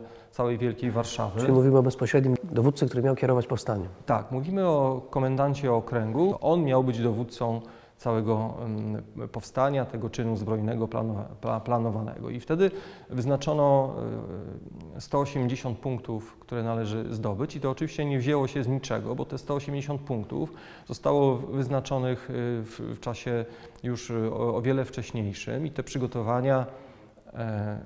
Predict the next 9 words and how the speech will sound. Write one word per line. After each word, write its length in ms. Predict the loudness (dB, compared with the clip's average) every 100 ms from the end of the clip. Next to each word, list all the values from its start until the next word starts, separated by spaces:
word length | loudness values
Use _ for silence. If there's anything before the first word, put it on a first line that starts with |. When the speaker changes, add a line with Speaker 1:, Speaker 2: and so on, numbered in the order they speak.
| -14 -18 -14
Speaker 1:
do 540 | -8 0 2 4 2 0
ataku 500 | -2 -2 -2 -2 -6
trwały 800 | -6 -8 0 2 4 4 2 0
znacznie 520 | -4 -4 -4 -4 -2
dłużej. 400 | 4 4 6 2
Także 460 | 0 -2 4 6 6 2 -14 -4
mimo 360 | 0 2 2
tych 460 | 2 -2 -4 -8 -20 -20 -20 -8
rozmaitych, 880 | 0 2 4 4 2 2 0 0